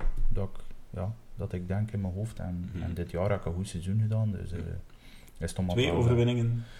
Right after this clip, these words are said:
Speaker 1: Ja, ik kan wel, ja, veel winnaar ben ik niet, maar ik was er wel altijd bij en ik was altijd mee. En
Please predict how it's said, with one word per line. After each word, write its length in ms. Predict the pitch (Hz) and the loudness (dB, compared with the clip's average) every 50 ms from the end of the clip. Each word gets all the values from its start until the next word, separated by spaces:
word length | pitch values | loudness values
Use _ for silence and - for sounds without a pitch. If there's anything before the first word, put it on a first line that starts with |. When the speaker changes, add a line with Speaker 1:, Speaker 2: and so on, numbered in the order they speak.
| - - - | -16 -12 -4
Speaker 1:
Ja, 200 | 117 104 110 110 | 4 8 8 8
ik 100 | 113 110 | 8 6
kan 100 | 107 98 | 4 6
wel, 400 | 98 104 110 110 107 - - - - - | 8 8 8 8 6 4 0 -8 -4 0
ja, 220 | - 92 98 90 | 2 2 4 6
veel 160 | 98 117 120 | 8 10 12
winnaar 320 | 123 127 127 127 117 113 98 | 12 12 12 12 10 10 10
ben 140 | 107 123 143 | 8 6 6
ik 80 | 143 | 4
niet, 140 | 156 160 156 147 | 2 2 4 4
maar 420 | 117 107 104 101 98 98 98 95 90 - - - - - - - | 4 4 4 4 4 2 2 0 -2 -4 -8 -16 -16 -14 -8 -2
ik 60 | - | 0
was 160 | 107 104 - | 0 0 2
er 80 | 101 98 | 2 4
wel 140 | 104 110 | 6 6
altijd 300 | 107 104 104 - 95 85 | 6 6 6 4 0 0
bij 260 | 92 98 110 120 120 110 | 2 2 2 4 2 2
en 100 | 101 95 | 0 0
ik 80 | 92 | -2
was 140 | - 90 90 | -2 -2 -2
altijd 280 | 95 95 - - - 92 | -2 -4 -4 -6 -6 -4
mee. 200 | 95 101 107 107 | -2 -2 0 0
En 280 | 101 92 90 87 82 | 0 -2 -2 -4 -6